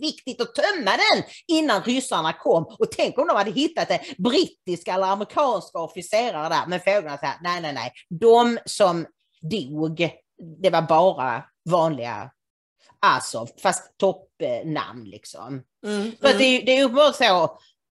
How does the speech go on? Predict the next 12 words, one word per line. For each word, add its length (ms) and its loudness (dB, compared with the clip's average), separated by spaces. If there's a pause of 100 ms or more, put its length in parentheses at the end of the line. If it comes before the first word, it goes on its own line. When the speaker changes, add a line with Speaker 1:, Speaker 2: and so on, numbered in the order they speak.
(120)
Speaker 1:
att 220 2
Ukraina 600 0
är 160 -2
väldigt 680 -2
noga 580 -4
med 200 -4
att 120 -8
få 460 -2 (540)
att, 360 -2
eh, 200 4 (120)
att 240 -4
rädda 480 2